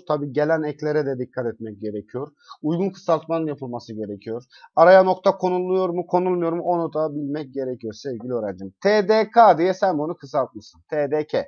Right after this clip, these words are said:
T D K'nin olması gerekirken nun diyor mesela. Olmadı bu.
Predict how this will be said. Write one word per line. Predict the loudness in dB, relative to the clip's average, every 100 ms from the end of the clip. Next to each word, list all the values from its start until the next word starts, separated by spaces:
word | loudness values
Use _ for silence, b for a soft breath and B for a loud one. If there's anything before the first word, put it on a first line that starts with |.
| _ _ _ 2
T | 4 4
D | 4
K'nin | 6 8 6 0 0 2 4 4 2
olması | -2 -4 -4 -6
gerekirken | -6 -4 -4 -2 -2
nun | -2 0 0 0
diyor | 0 -2 -2
mesela. | -8 -12 -12 -4
Olmadı | 0 2 0 -6 -8
bu. | -14 -16